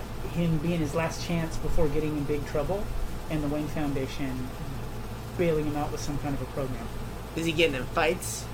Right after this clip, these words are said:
Speaker 1: Yeah, and he's a dangerous man. For,
Speaker 2: Yeah.
Speaker 1: for a ten-year-old, he's a dangerous man.
Speaker 2: Yeah.
Speaker 1: So you would have, I really am in love with the idea of, uh, Millie Bobby Brown playing Robin.
Speaker 2: Holy shit, you're selling
Speaker 1: Um,
Speaker 2: me on this.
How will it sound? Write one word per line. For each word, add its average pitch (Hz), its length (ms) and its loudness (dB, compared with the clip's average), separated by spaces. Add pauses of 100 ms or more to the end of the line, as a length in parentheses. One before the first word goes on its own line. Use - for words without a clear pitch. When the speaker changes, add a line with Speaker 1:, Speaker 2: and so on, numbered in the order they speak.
Speaker 1:
Yeah, 143 280 0 (200)
and 156 100 2
he's 170 180 2
a - 20 -8
dangerous 151 360 2
man. 165 240 2 (340)
For, - 80 2
Speaker 2:
Yeah. 135 140 4 (200)
Speaker 1:
for 165 120 4
a 143 40 2
ten-year-old, 151 600 2 (340)
he's 151 80 -2
a 135 40 -2
dangerous 131 400 0
man. 143 260 0 (160)
Speaker 2:
Yeah. 135 100 2
Speaker 1:
So 180 60 4
you 160 180 2
would 160 100 2
have, 165 200 4
I 202 100 2
really 202 420 8 (220)
am 175 100 2
in 160 140 2
love 160 180 2
with 156 160 0
the 151 140 0
idea 147 520 0
of, 139 180 -2
uh, 127 200 -4 (460)
Millie 156 300 2
Bobby 143 260 2
Brown 135 380 -2
playing 175 240 -2
Robin. 180 300 0 (440)
Speaker 2:
Holy 180 400 6
shit, - 420 2 (100)
you're 160 120 2
selling 196 300 8
Speaker 1:
Um, 147 60 4
Speaker 2:
me 139 80 2
on 123 140 0
this. - 320 -4